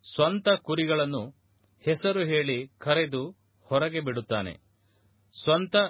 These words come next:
ಕುರಿಗಳನ್ನೆಲ್ಲ ಹೊರಗೆ ಬಿಟ್ಟ ಮೇಲೆ ತಾನು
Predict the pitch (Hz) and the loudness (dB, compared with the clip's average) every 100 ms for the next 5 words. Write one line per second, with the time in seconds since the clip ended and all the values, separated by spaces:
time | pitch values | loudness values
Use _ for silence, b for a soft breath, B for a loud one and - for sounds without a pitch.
0 | - _ - 156 175 165 160 156 151 156 | -4 _ -4 0 2 2 2 2 2 2
1 | 160 - _ _ 131 160 160 147 123 131 | 0 -4 _ _ 0 0 0 -2 -4 0
2 | 147 143 147 113 135 _ _ _ _ _ | 0 2 0 -2 -4 _ _ _ _ _
3 | _ - 143 165 160 180 | _ 2 4 4 0 -4